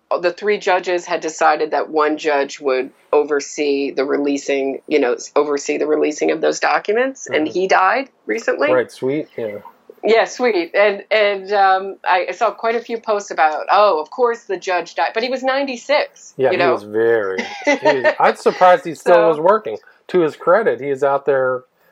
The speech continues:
Speaker 2: going to work every day at ninety-six. Good for him.
Speaker 1: You gotta love those people, right?
Speaker 2: Yeah.
Speaker 1: And then, just quickly, can we talk about the fact that, that, um, Keith Raniere was found with a cell phone?
Speaker 2: Yeah,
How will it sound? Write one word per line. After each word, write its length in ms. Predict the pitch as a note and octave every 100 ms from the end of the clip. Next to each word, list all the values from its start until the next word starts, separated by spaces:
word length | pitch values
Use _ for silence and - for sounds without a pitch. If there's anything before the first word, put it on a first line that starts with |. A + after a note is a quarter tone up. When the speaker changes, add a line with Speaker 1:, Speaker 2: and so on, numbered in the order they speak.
| _
Speaker 2:
going 180 | - D3
to 60 | C3
work 260 | D3+ G3+
every 200 | A#2 G#2+
day 100 | G#2
at 120 | G2+
ninety-six. 540 | A2 A2+ A2+ - C#3 -
Good 180 | C#3 C3+
for 200 | B2 B2+
him. 160 | B2+ F#3+
Speaker 1:
You 120 | F#3
gotta 280 | G3 F#3+ G#3
love 240 | F#3+ G3+
those 200 | F#3+ F3
people, 440 | - E3+ D3 D3+ D3
right? 220 | D#3+ G#3
Speaker 2:
Yeah. 80 | C4
Speaker 1:
And 140 | G#3
then, 260 | A3 A3+ A3 _ _ _ - G3+
just 260 | C4+ C4
quickly, 720 | - A3+ A3+ G#3 F3 E3 D#3+ - - _ -
can 100 | F#3+
we 80 |
talk 240 | A3 B3 B3
about 300 | G#3+ F3 E3+
the 80 | D#3+
fact 400 | D#3 D3+ D3 -
that, 280 | C#3+ C3+ - _ _
that, 400 | D#3 C#3 A#2+ A2
um, 480 | A2 C3+ B2+ B2+ C#3 _
Keith 240 | - D#3+
Raniere 420 | D#3 D3+ B2 C3+ C#3+
was 160 | C#3+
found 220 | - C#3
with 140 | C#3 C3+
a 60 |
cell 260 | C3+ C3 C#3
phone? 420 | D3 E3+ F3 F#3+ - _ - _ _ _
Speaker 2:
Yeah, 240 | A#2+ C3